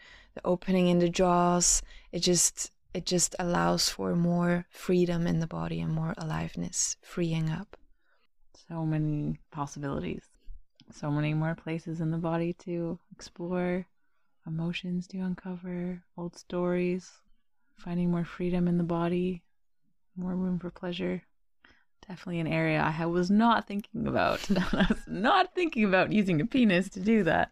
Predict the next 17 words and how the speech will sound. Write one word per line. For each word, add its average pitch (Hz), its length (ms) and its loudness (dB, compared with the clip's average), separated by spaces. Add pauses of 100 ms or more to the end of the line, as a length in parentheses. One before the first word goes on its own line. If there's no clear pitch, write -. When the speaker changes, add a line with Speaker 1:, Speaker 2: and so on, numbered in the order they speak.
Speaker 1:
<laughs> 311 100 0 (880)
Yeah, 370 160 6
it's 262 140 0
like 233 240 4
the 208 120 4
armoring 185 520 4
with 190 180 4
Speaker 2:
Mm-hmm. 208 120 4
Speaker 1:
the, 165 200 0
with 180 160 -8
the 175 80 -6
penis. - 640 -10
Speaker 2:
Yeah. 233 400 4
Speaker 1:
Like 202 220 2
you 226 60 -4
can 202 280 2
be 175 560 2